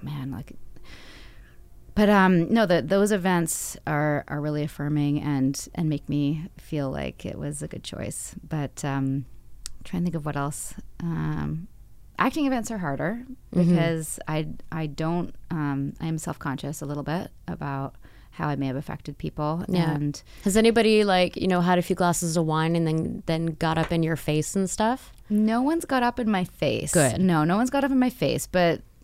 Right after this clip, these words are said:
Speaker 1: it, the people, there's some shit talking, but that's fine. You know, like, again, it speaks more to, to their pain, I think, than,
Speaker 2: Yeah.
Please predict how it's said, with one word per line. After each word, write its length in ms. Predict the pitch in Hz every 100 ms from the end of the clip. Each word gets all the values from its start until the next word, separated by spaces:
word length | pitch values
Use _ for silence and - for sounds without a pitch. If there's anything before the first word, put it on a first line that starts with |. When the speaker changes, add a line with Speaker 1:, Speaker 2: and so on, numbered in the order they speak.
| - - - - -
Speaker 1:
it, 200 | 175 190 147 151 - - - - 233 - -
the 140 | - 180
people, 600 | 240 240 233 233 220 214
there's 220 | 254 240
some 240 | - 254
shit 260 | 240 175 -
talking, 440 | 156 151 151 151
but 100 | 160
that's 200 | 190 202
fine. 360 | - 131 160 -
You 100 | 196
know, 420 | 190 180 175 214 -
like, 320 | 170 165 - - -
again, 300 | - 170 151
it 80 | 143
speaks 300 | - 165 -
more 180 | 156 151
to, 320 | 143 147 135 - -
to 140 | 170 - 127 -
their 280 | 165 147 135 - -
pain, 380 | 147 113 - 170
I 20 |
think, 300 | 151 - 165
than, 160 | - -
Speaker 2:
Yeah. 300 | 208 175